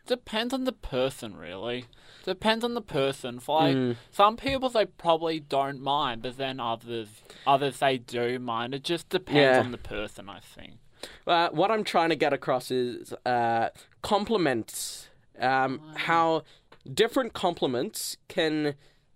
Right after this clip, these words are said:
Speaker 2: uh, mean different things depending on how you say them and depending on what they are. For example, if I said to you,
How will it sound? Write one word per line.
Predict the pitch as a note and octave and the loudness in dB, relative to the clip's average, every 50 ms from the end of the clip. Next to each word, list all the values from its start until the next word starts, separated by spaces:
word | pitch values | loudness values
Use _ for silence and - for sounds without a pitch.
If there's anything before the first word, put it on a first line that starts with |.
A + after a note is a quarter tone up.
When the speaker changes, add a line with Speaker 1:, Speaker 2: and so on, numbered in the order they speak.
| - - | -12 -6
Speaker 2:
uh, | - C3 C3+ C3+ C3+ C3 C3 B2+ B2 - | -4 0 0 2 2 2 2 0 0 -2
mean | - D#3 E3 D#3+ D#3 D#3 D#3 D3+ D3+ D3 - - C3+ A#2+ | -4 -2 0 2 2 2 2 2 0 -2 -4 -6 -8 -4
different | D3+ F3 E3+ - - D3 - - | -2 -2 0 0 -2 -2 -2 -6
things | - - - F3 D#3+ D3 B2 A2+ G#2+ G#2 A2 - - - | -14 -6 -2 0 0 0 0 -2 -6 -8 -10 -12 -10 -8
depending | - - - E3+ C#3+ C#3 C3 C3+ | -8 -6 -2 -2 -2 0 0 -2
on | C3+ B2+ A#2+ | -2 -2 0
how | C3 C#3 C#3 | 0 0 2
you | C#3 B2+ | 2 0
say | A#2+ - - C3 C3 | -2 -2 -2 -2 -2
them | A2 A2 G#2 G#2 - - | -2 -2 -6 -8 -8 -2
and | - E3 F3+ F3 E3+ E3 D3+ C3+ - A3+ F#3+ - | 0 2 2 4 2 0 -2 -4 -8 -12 -10 -6
depending | D3+ C#3+ - D3+ C#3 C3+ C3 C3 C3+ | -8 -2 0 0 0 0 0 -2 -2
on | C3 C3 | -2 0
what | C3 C3 - - | -2 -2 -2 -2
they | - B2+ | -2 0
are. | B2+ A#2+ G#2+ F#2+ F#2 - - - _ | 2 2 0 -2 -4 -10 -16 -16 _
For | - F3 | 0 0
example, | E3+ D3+ C#3+ F#3 F3 E3+ D#3+ D#3+ D3 | 0 2 2 2 2 2 2 0 0
if | D3 - | 2 2
I | F#3+ G3 G#3 | 2 2 2
said | G3 - G3 E3 C#3+ | 2 0 0 0 -2
to | - E3 | -4 0
you, | E3+ E3+ D3 B2 A#2 A#2+ | 2 2 2 2 2 0